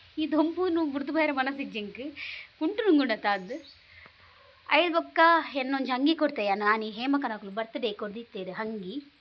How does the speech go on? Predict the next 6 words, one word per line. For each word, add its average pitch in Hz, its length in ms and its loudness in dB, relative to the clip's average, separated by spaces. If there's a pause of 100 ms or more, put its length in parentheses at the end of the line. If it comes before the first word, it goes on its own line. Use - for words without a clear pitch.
(720)
ಅಂಗಿ 285 480 6 (1300)
ಅವೇನ 330 300 8
ಗೊತ್ತುಂಡೆ, 233 360 0
ಯಾನ 269 220 12
ಇನ್ನು 285 220 4
ಪಾಡ್ದಿತ್ತೆ 277 760 6